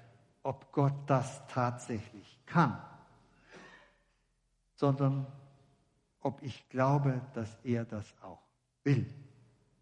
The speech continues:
Und ob es dann auch wirklich so geschehen wird. Oder ob nichts geschieht.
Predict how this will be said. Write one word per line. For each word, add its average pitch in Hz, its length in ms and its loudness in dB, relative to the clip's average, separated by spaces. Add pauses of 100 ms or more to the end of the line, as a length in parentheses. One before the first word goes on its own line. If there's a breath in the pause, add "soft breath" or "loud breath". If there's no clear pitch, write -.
(1400)
Und 131 240 -2
ob 147 180 0
es - 300 -4
dann 170 360 0 (280)
auch 131 240 -8
wirklich 156 480 0 (500)
so 139 560 0
geschehen 139 760 -6 (320)
wird. 107 240 0 (1700)
Oder 127 240 2
ob 196 140 0
nichts - 260 -2
geschieht. - 300 -14